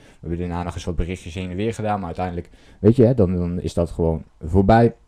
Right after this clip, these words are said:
Zij woont in een heel ander land en, eh, dat is natuurlijk niet te doen. En dat was ook helemaal goed. En dan rond je daarmee af. Dus dan heb je een leuke pe-, periode gehad, een leuke ervaring gehad.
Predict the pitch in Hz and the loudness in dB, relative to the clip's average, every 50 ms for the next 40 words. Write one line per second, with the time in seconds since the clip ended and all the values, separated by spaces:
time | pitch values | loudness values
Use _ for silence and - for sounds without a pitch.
0 | _ _ _ _ _ _ _ _ _ _ - _ - - 98 95 90 90 87 87 | _ _ _ _ _ _ _ _ _ _ -20 _ -10 -4 -2 -2 -2 -2 -4 -6
1 | 90 90 87 87 90 87 85 90 87 85 82 87 90 87 85 - - - _ 78 | -8 -8 -8 -8 -8 -8 -8 -8 -6 -6 -4 -4 -4 -4 -6 -8 -14 -18 _ -12
2 | 80 78 78 78 76 82 - _ _ _ _ _ _ _ _ - 80 85 87 95 | -10 -10 -10 -10 -12 -12 -14 _ _ _ _ _ _ _ _ -8 -6 -4 -4 -4
3 | 95 - 104 101 95 101 95 95 92 110 139 151 147 - _ _ - - - _ | -2 0 0 0 0 0 -2 2 2 2 2 2 -2 -8 _ _ -20 -20 -20 _
4 | - _ _ - - _ _ _ _ _ _ _ _ - - 165 180 175 165 170 | -20 _ _ -20 -20 _ _ _ _ _ _ _ _ -6 -2 2 4 4 6 6
5 | 151 156 - 143 139 131 117 - 190 202 - 127 123 131 123 120 113 139 151 156 | 4 6 4 6 6 6 6 6 6 4 4 6 6 6 6 6 6 4 4 2
6 | - - 127 101 123 123 120 120 117 113 107 - - 120 110 98 - 101 95 - | 0 -2 -2 2 2 2 4 4 4 4 2 0 -2 -6 -6 -4 -4 -4 -4 0
7 | 110 107 107 - - 113 104 104 107 117 123 143 170 - 170 - - - 127 120 | 2 0 2 4 4 6 8 8 10 10 10 10 8 6 2 -2 -2 -2 -2 -2
8 | - 104 - 117 107 107 107 110 110 107 - 110 - 101 85 90 101 110 107 - | -4 -2 -2 0 0 0 0 0 0 0 -2 -2 -2 -2 0 0 0 0 0 -2
9 | - - - - 107 107 107 104 98 - - 92 90 92 - | -8 -8 -4 -2 0 0 0 -2 -4 -2 0 0 0 0 -2